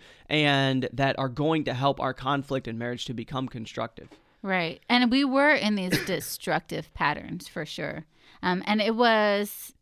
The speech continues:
Speaker 2: um, you know, purely out of selfishness. I think about that, uh, chapter in James, "From whence come wars and fightings among you?"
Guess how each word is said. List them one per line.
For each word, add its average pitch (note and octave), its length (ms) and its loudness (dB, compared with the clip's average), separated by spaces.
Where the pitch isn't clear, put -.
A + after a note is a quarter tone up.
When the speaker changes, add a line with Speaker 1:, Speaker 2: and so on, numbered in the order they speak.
Speaker 2:
um, F3 460 -4
you G#3 160 -2
know, G#3 340 -2
purely G#3+ 580 -4
out F#3 220 -2
of F3 180 -4
selfishness. - 1000 -12
I F3+ 80 -10
think G#3 200 -10
about D#3+ 300 -2
that, D#3+ 200 -4
uh, D3+ 340 -6
chapter D#3+ 380 -8
in D#3 180 -4
James, D3+ 680 -6
"From E3 260 -2
whence D#3 300 -4
come D#3+ 260 -8
wars D3+ 280 -6
and E3+ 140 -8
fightings D#3 400 -8
among D3 300 -4
you?" D#3+ 280 -8